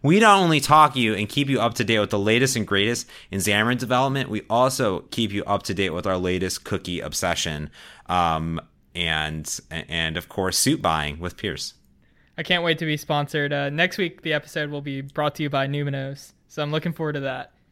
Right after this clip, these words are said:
Speaker 1: Was it not already? That's the question. If it was,
Speaker 2: <laughs>
Speaker 1: it was
Speaker 2: It
Speaker 1: brought,
Speaker 2: already was.
Speaker 1: brought to
Speaker 2: It
Speaker 1: you,
Speaker 2: already was.
Speaker 1: brought to, brought to you by Waffles and Numinos cookies. Well, I think that's about it, Pierce, now that I've ranted.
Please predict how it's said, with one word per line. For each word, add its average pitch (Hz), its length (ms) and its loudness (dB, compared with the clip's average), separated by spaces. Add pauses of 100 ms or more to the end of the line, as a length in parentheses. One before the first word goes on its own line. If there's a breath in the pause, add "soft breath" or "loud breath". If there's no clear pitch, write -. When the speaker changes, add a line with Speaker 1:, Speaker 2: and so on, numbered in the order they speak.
(240)
Speaker 1:
Was 123 240 2
it 135 120 2
not 117 220 6
already? 101 420 4
That's 98 200 -2
the 90 80 -6
question. - 340 4
If - 100 -6
it 196 160 2
was, 196 220 0
Speaker 2:
<laughs> - 0 -
Speaker 1:
it - 60 -2
was 170 80 2
Speaker 2:
It 185 60 0
Speaker 1:
brought, 190 80 6
Speaker 2:
already 196 180 6
was. 180 120 0
Speaker 1:
brought 156 220 8
to 175 80 2
Speaker 2:
It 170 40 4
Speaker 1:
you, 160 60 2
Speaker 2:
already 156 180 -2
was. 139 200 -2
Speaker 1:
brought 160 280 8
to, 190 180 2 (120)
brought 135 280 4
to 175 80 4
you 170 80 6
by 135 160 10
Waffles 120 720 6
and 104 560 2 (360 soft breath)
Numinos 92 680 0 (180)
cookies. - 560 -14 (2250 loud breath)
Well, 101 120 0
I 113 100 4
think 247 300 4
that's 240 200 8
about 165 380 6
it, 160 160 0
Pierce, 202 300 4
now 156 140 6
that 139 100 6
I've 117 140 8
ranted. 127 580 2